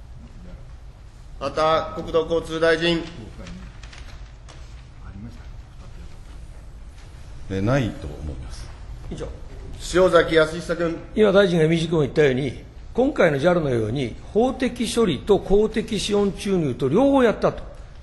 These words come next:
Speaker 1: いうことは、世界中初めてのことが起きたということなんです。で、それが、先ほどのように、全く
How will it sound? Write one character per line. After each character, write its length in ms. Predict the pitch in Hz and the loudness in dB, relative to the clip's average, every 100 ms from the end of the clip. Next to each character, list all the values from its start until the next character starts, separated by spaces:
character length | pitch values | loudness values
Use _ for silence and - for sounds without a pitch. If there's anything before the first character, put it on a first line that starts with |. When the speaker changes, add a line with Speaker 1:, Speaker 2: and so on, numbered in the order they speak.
| - | -4
Speaker 1:
い 80 | 190 | 0
う 80 | |
こ 80 | 208 | 2
と 140 | 208 185 | 6 6
は、 100 | 120 | 4
世 160 | 175 | 0
界 260 | 170 254 240 | 2 4 4
中 180 | 233 233 | 2 0
初 400 | - - 220 285 | -2 0 2 2
め 100 | 330 | 2
て 120 | 311 | 2
の 80 | 285 | 2
こ 100 | 262 | 4
と 100 | 247 | 4
が 60 | |
起 80 | 180 | 4
き 40 | - | 2
た 120 | 101 | -2
と 80 | - - - - - - - 240 | -2 -16 -18 -18 -18 -18 -4 4
い 80 | |
う 40 | 262 | 6
こ 80 | 240 | 6
と 80 | |
な 100 | 165 | 4
ん 60 | 95 | 0
で 100 | 92 | -8
す。 120 | - - - - - - - - | -14 -16 -18 -18 -20 -20 -12 -4
で、 80 | 180 | 4
そ 120 | 226 | 6
れ 100 | 254 | 6
が、 460 | 262 131 - - - - - - | 6 4 0 -12 -16 -16 -14 0
先 280 | 226 220 | 2 6
ほ 80 | 220 | 4
ど 120 | 208 | 6
の 120 | 226 233 | 6 6
よ 120 | 233 | 6
う 40 | |
に、 280 | 185 165 117 - | 4 0 -4 -2
全 400 | 170 208 - 247 | 0 2 2 2
く 340 | 247 208 113 | 4 2 0